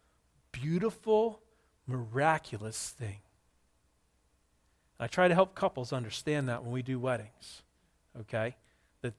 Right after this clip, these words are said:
that it, it's not about this piece of paper that the government's gonna give you. It, it, it's not about, you know, some of the freedoms that you'll have now in, in intimacy in your relationship. It, it's really about this incredible marriage bond,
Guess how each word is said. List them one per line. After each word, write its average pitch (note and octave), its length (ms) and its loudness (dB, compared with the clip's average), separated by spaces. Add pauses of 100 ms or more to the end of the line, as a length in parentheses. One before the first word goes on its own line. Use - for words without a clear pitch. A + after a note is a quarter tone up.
that C#3 180 4
it, D3 260 -2
it's - 220 -4
not D#3+ 120 4
about F3 220 6
this F#3 140 2
piece - 260 0
of - 80 -14
paper F3+ 340 6
that E3 140 2
the D#3+ 80 -4
government's D#3+ 380 4
gonna D#3 180 2
give D3 340 4
you. B2 300 -4 (500)
It, D#3+ 160 4
it, F3 160 2
it's F3+ 220 0
not E3+ 200 10
about, F3+ 500 12 (500)
you E3 140 4
know, D3+ 300 8
some F3+ 180 0
of - 20 4
the D3+ 80 4
freedoms F#3+ 400 6
that E3+ 160 0
you'll D#3+ 100 4
have E3+ 400 8
now D#3+ 280 6
in, E3 320 0
in D#3 180 0
intimacy F3 500 6
in E3+ 220 0
your D3+ 120 4
relationship. D3 800 4 (480)
It, - 180 -6
it's D#3 260 -2
really G#3+ 180 6
about C#3+ 300 0
this B2 180 -6
incredible C3+ 840 -2
marriage C3+ 540 -6
bond, A2+ 220 -4